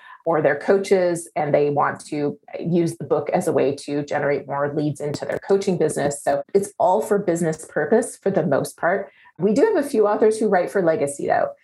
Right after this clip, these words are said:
They write because they want to make sure that there's something left behind for their family, um, or they write because they've just gone through a lot. And if they can help one other person, uh, kind of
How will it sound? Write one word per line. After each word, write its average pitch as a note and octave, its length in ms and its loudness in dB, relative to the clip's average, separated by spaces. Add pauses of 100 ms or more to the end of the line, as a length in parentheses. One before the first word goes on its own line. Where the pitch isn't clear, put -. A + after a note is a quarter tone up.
(140)
They D#3+ 120 2
write D#3 360 2
because D3+ 640 -2
they F#3 140 0
want D#3 300 0
to F#3+ 120 -4
make E3 160 -2
sure D#3+ 240 -4
that D3+ 160 0
there's D#3 180 -2
something D#3 300 -4
left D3 240 -2
behind C#3+ 400 -4
for D3+ 80 -4
their C#3 160 -2
family, F3 580 -2 (240)
um, - 340 -4
or F3 140 0
they D#3+ 140 2
write D#3+ 320 0
because E3 400 -2
they've D#3+ 240 -2
just - 260 -8 (200)
gone D#3+ 240 0
through F3+ 280 0
a D3 60 2
lot. D3 420 2
And F3+ 160 2
if D#3 140 -6
they D#3+ 80 0
can - 160 0
help - 320 0
one F3 160 0
other D3+ 160 2
person, F#3+ 600 -2 (260)
uh, E3+ 260 -2
kind F3 180 2
of C#3+ 180 -4